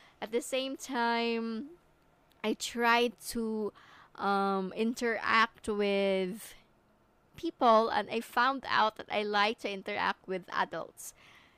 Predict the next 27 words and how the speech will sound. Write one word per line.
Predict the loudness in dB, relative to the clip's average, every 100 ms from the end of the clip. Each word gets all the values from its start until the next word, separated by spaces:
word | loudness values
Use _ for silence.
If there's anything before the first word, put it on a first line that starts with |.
| _
because | -12 -6 -2 0 0 -2 -4 -10 -2
I | -2
find | -2 -2 0 0 -2 -2
their | 0 2 2 0 -2 -6
<laughs> |
quote-unquote, | -4 -4 -4 -4 -6 -6 -6 -4 -6 _ -20 -16 -14 -2
um, | -2 0 0
mindset, | 2 2 2 0 0 0 -4 _ _ -20 -20 -6
um, | -4 -2 -6 -8 -8 -12 _ _ -6
a |
bit | -2 -2 -4 -4
much | -4 -2
more, | -2 2 2 2
uh, | 4 4 2
or, | -8 -8
like, | -6 -4 -6 -6 -10
more | -6 -4 -2 0 0
mature | -2 -4 -4 -4 -4 -6 -12 -20 -20 -8
than | 0 0 0
mine. | -4 -4 -4 -6 -8
So | -6 -4 -2 -2 -2
I | -2
enjoy | -2 0 2 4 4 4 4
the | 2 -2
company | 0 -2 0 -4 -2 -2
of | 0 0 0 2
adults, | 2 4 2 0 -10